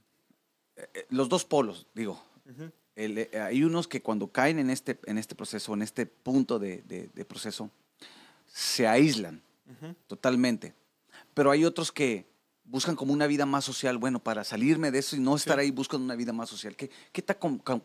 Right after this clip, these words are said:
Speaker 1: tan conveniente es? O, o tú como psicólogo.
Speaker 2: Por ejemplo, para el aislamiento,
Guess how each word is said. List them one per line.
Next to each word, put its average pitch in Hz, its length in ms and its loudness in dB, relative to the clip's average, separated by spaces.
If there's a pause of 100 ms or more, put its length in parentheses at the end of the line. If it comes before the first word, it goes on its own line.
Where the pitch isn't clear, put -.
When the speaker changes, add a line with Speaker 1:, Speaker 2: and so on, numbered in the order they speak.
Speaker 1:
tan 131 160 0
conveniente 117 540 0
es? 101 120 -8
O, 98 80 -6
o 101 200 -6
tú 131 120 -8
como 143 180 -4
psicólogo. 98 440 -8
Speaker 2:
Por 139 120 -10
ejemplo, 135 320 -14
para 135 160 -8
el 139 100 -10
aislamiento, 156 720 -10